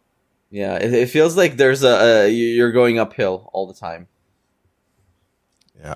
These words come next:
Speaker 2: I, well, it, I was actually wondering as I was watching this, 'cause one of the things that the Gladiators took advantage of was the advancing spawn. When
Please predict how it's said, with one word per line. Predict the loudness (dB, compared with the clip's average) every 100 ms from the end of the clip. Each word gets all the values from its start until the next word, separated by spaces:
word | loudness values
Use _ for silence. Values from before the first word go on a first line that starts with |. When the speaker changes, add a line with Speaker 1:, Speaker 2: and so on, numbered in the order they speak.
| -14
Speaker 2:
I, | -14 -14 -20 _ _ _ _
well, | -2 -2
it, | -2 -8 _ _ _ _ _ _
I | 0
was | 0 0
actually | -2 -2 -2 -4
wondering | -4 0 0 0 -4 -10 -12 -14 -8
as | -4 0
I |
was | 0 0
watching | -2 -2 -6 -10
this, | -12
'cause | -12 -6
one | -2 -2
of | 0
the | -2
things | -2 -2 -2 -4
that | -4 -4
the |
Gladiators | -2 0 0 0 -2 -2 -2 -4 -8
took | -8 -6
advantage | -6 -4 -4 -6 -6
of | -8
was | -8 -6
the | -8
advancing | -6 -8 -8 -10 -12
spawn. | -12 -12 -12 -14 -20 _ _ _ _ _ _ _ _ _ _ _ _ _ _ _ _ _ _ _ _ -20
When | -4 0 0 0 -4